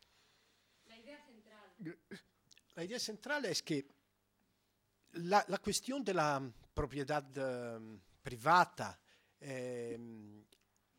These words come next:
Speaker 2: específicamente en, eh, el, en el campo de la, eh, del trabajo intelectual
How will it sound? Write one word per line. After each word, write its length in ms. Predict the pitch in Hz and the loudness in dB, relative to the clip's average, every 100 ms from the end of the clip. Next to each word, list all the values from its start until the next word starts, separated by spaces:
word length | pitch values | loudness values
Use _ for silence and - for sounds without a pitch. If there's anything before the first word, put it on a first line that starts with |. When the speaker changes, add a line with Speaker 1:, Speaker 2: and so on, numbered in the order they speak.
| _ _ - | _ _ -6
Speaker 2:
específicamente 1800 | - - _ 302 277 262 240 - 170 156 175 151 123 - - 101 90 _ _ _ - | -4 -4 _ 8 8 8 2 -4 -4 -2 -4 -4 -6 -14 -20 -20 -20 _ _ _ -6
en, 600 | 160 160 156 147 143 139 | -4 -2 -2 -4 -4 -2
eh, 300 | 127 123 117 | -2 -4 -4
el, 200 | 131 127 - _ | -6 -6 -12 _
en 440 | 143 127 127 123 117 | -10 -8 -8 -8 -10
el 160 | 113 | -10
campo 720 | - 156 151 127 - 131 110 - - - | 2 2 2 -4 -10 -8 -8 -10 -20 -20
de 540 | 139 123 127 156 165 | -20 -10 -2 2 2
la, 480 | 156 139 139 147 147 | 0 -2 0 0 -2
eh, 320 | 143 135 131 123 | -6 -4 -4 -4
del 140 | 135 | -8
trabajo 420 | - 127 135 131 127 | -8 -2 -2 -2 -6
intelectual 840 | 113 123 117 - - 110 113 127 | -8 -8 -8 -10 -6 -6 -4 -10